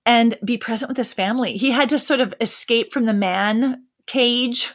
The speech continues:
as Doctor Martha Beck calls it, and say what he really wanted to be deeply satisfied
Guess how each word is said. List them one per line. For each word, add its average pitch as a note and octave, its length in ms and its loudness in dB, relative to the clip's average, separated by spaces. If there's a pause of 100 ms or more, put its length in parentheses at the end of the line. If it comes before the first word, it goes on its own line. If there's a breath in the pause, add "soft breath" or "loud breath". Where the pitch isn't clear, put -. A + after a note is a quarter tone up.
as C4+ 120 -4
Doctor B3 300 4
Martha C4 260 2
Beck A3+ 220 2
calls B3 300 2
it, B3+ 220 2 (520 loud breath)
and A#3+ 200 6
say A#3 400 4
what A3 160 2
he G#3+ 100 0
really A#3+ 460 0
wanted B3 340 2
to A#3 80 -4
be G#3 100 -4
deeply G#3+ 380 -4
satisfied G3+ 840 -4